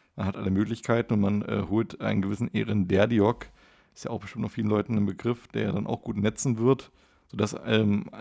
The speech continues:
in dem Moment, wo Helmes zurückkommt, äh, wieder genesen ist, eigentlich, äh, seine Position vergeben ist und er eigentlich keine Rolle mehr spielt.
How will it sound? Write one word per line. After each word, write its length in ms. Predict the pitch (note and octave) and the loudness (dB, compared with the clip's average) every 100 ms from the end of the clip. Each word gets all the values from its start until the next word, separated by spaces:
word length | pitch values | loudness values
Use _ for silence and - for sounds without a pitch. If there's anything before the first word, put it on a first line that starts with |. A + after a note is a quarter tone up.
| - | -6
in 120 | A#2 | 0
dem 120 | G#2 | 4
Moment, 240 | A2 G#2+ G#2+ | 6 4 2
wo 100 | G#2+ | 0
Helmes 320 | G2+ A2 - | 2 0 -2
zurückkommt, 680 | A2 A#2 C3+ C#3+ C3 A#2+ - | -4 -4 0 2 2 0 -10
äh, 320 | A#2 A2+ G#2+ | -6 -2 0
wieder 160 | G#2 | 0
genesen 420 | G2+ G2+ A2 A2 A2+ | 2 2 2 2 -4
ist, 220 | G#2 - _ - _ _ - | -6 -12 _ -20 _ _ -6
eigentlich, 480 | - F#2+ G2+ - G#2 | -2 0 -2 -2 -8
äh, 100 | G2+ | -4
seine 400 | G#2+ G#2 G2+ G#2 - | 0 2 0 -2 -10
Position 460 | - G2 F2+ G#2 G2+ | -6 -6 -2 -4 -2
vergeben 400 | G2+ G2+ A#2 A#2+ | 0 2 4 2
ist 220 | G#2+ - | -2 -2
und 220 | G#2 F#2+ | -6 -6
er 140 | G2+ - | -8 -8
eigentlich 160 | F#2+ | -8
keine 160 | - G2 | -6 -2
Rolle 200 | G2 A2 | 0 2
mehr 120 | A2+ | 2
spielt. 400 | - A#2 G#2+ | 0 -4 -4